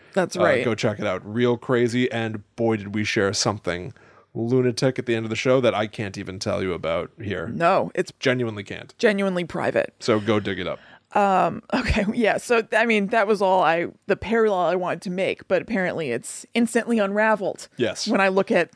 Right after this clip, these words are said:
Speaker 1: this paragraph.
Speaker 2: You blew it.
Speaker 1: <laughs> Okay, so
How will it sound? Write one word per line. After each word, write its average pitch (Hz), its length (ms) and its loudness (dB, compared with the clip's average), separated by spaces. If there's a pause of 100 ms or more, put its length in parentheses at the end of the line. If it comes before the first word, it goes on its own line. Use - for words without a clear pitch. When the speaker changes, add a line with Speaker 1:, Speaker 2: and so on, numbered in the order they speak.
(120)
Speaker 1:
this - 300 -2
paragraph. - 480 -2
Speaker 2:
You 110 80 2
blew 107 240 -4
it. - 120 -12 (140)
Speaker 1:
<laughs> - 120 -10
Okay, - 400 -4
so 214 400 2